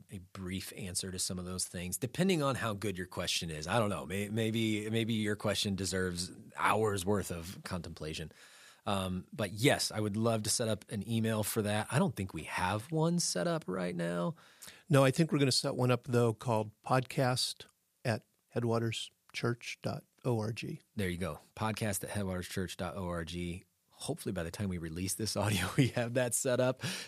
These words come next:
Speaker 1: Don't hold us to it. If you, if you wanna
Speaker 2: Nope.
Speaker 1: C C Jim Glover onto that, just in case it didn't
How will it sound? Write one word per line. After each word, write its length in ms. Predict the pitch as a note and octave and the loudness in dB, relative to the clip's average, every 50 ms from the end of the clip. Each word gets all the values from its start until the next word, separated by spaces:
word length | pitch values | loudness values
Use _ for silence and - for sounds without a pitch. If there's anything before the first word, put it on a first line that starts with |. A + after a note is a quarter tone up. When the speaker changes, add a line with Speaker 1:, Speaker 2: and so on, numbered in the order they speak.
| - - | 4 8
Speaker 1:
Don't 220 | C#3+ C3+ C#3 B2 | 8 8 8 8
hold 180 | A#2+ C#3 C#3+ C#3+ | 6 6 8 8
us 120 | C3+ - | 6 6
to 100 | - D#3+ C#3+ | 6 4 4
it. 60 | C#3 | 6
If 100 | C3+ B2+ | 6 6
you, 200 | D#3+ F#3+ A3 G3+ | 8 8 8 6
if 260 | - - - - - _ | 4 -2 -8 -18 -4 _
you 80 | - E3 | 6 8
wanna 100 | C#3+ C#3 | 8 8
Speaker 2:
Nope. 60 | D3+ | 8
Speaker 1:
C 400 | - - - - - E3+ E3 E3 | 6 4 2 2 4 4 4 4
C 300 | - - - E3 D#3+ C#3+ B2+ | 4 4 4 4 4 4 6
Jim 280 | G#2+ A#2+ D#3 D#3 C#3+ | 6 8 8 8 8
Glover 460 | C3 B2 A#2+ C3 D3 C3 A#2+ A#2 A2 | 8 10 12 12 12 12 10 8 6
onto 240 | A2 G#2+ A2 A2 G#2+ | 6 6 4 4 4
that, 240 | G2+ A2 G#2+ A2 A2+ | 4 4 4 4 4
just 240 | A#2 B2 A#2+ B2 - | 4 4 4 4 4
in 120 | B2 A#2+ A2 | 2 2 4
case 360 | - C3 A#2+ A#2 G#2 - - | 6 6 6 6 6 4 2
it 140 | B2 G#2+ A#2+ | 0 2 4
didn't 300 | B2+ G#2 B2 C3+ G2 | 4 4 6 4 4